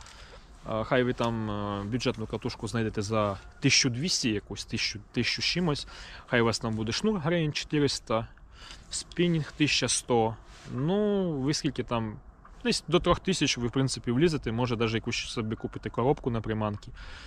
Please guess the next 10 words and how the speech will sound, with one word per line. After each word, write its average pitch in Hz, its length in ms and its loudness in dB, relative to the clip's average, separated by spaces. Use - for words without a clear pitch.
і 113 300 2
купите 120 380 -2
собі, 113 400 0
може, 110 600 2
якихось - 400 -4
там 98 140 -6
трошки 107 280 -2
застібок, 110 640 0
е, 104 160 -2
гачків, 123 500 2